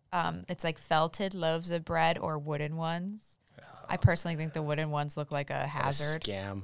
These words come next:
Speaker 1: Like, I could see some kid picking up and just, like, chucking it at
Speaker 2: Uh,
Speaker 1: someone's head, but the, the
Speaker 2: but
Speaker 1: felted
Speaker 2: biting
Speaker 1: ones
Speaker 2: into
Speaker 1: are
Speaker 2: it.
Speaker 1: beautiful. Well, it's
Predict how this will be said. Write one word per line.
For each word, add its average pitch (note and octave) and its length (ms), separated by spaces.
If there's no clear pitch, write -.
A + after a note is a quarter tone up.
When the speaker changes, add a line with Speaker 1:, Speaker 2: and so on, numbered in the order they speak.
Speaker 1:
Like, E3+ 140
I - 20
could C#3+ 160
see E3 100
some D3 220
kid C#3+ 240
picking C#3+ 340
up C3+ 100
and C#3 80
just, - 140
like, C3+ 160
chucking C#3 440
it C#3 120
at C3+ 80
Speaker 2:
Uh, - 60
Speaker 1:
someone's C#3+ 420
head, D#3 300
but D3+ 160
the, D#3 80
the F3+ 100
Speaker 2:
but C3+ 120
Speaker 1:
felted G3+ 200
Speaker 2:
biting D#3 220
Speaker 1:
ones A3 140
Speaker 2:
into - 180
Speaker 1:
are A2+ 60
Speaker 2:
it. - 20
Speaker 1:
beautiful. D3+ 400
Well, G3+ 320
it's - 340